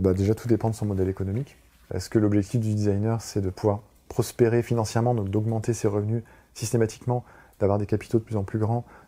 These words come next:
d'embaucher, de créer une petite entreprise, et puis après d'embaucher le plus, et puis après d'avoir un, un grand bâtiment, euh, sur les Champs-Élysées, ou est-ce qu'il veut rester, euh, avec un revenu fixe le plus bas possible, ou est-ce qu'il cherche à avoir un revenu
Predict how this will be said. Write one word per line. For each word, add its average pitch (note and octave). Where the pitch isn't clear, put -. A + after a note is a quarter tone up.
d'embaucher, A2
de A2
créer G#2+
une G2
petite -
entreprise, B2
et G#2
puis G#2
après G2+
d'embaucher G2
le A2
plus, C3
et G#2
puis -
après G#2
d'avoir F#2
un, F#2
un G2
grand G2+
bâtiment, A2
euh, F#2+
sur G2+
les G2
Champs-Élysées, G#2+
ou B2+
est-ce A2+
qu'il C#3+
veut A#2
rester, G#2
euh, G#2+
avec G#2
un G#2
revenu G2+
fixe -
le G2
plus -
bas G#2+
possible, D3
ou A#2
est-ce G#2+
qu'il A#2+
cherche C3
à G#2+
avoir G#2+
un A2
revenu G#2